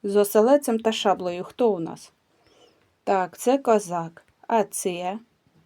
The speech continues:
Вірно, це також козак. А ось погляньте. Так, тут ми бачимо чоловіків та жінок,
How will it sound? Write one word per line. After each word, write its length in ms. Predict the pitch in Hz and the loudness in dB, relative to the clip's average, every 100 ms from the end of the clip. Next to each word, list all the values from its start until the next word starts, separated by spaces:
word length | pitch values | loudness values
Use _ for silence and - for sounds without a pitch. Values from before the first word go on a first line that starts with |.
| _ _ _ _ _ _ _ _ _ - | _ _ _ _ _ _ _ _ _ -8
Вірно, 520 | 208 226 220 208 196 | 0 4 4 2 -2
це 220 | - 220 | -2 -2
також 600 | 240 302 - 226 220 208 | 2 0 0 2 2 0
козак. 640 | - 208 190 196 190 - _ _ _ _ - - | -4 -4 -2 -2 -4 -10 _ _ _ _ -20 -2
А 180 | 208 196 | 2 4
ось 240 | 190 185 | 2 -2
погляньте. 720 | - 247 262 269 269 269 285 277 _ _ _ _ _ _ _ _ _ _ _ _ _ _ _ - - _ - - | -2 -2 2 4 4 2 -6 -6 _ _ _ _ _ _ _ _ _ _ _ _ _ _ _ -20 -20 _ -10 2
Так, 300 | 214 196 - - _ _ - | 4 4 0 -20 _ _ -2
тут 240 | 226 220 | 0 0
ми 260 | 202 208 196 | 0 2 2
бачимо 540 | 202 190 - 190 180 | 4 4 2 -4 -6
чоловіків 680 | 175 208 208 208 208 208 196 | -2 0 2 0 -2 -6 -4
та 160 | 190 | -4
жінок, 540 | 165 175 175 226 320 | -6 -8 -4 -2 -2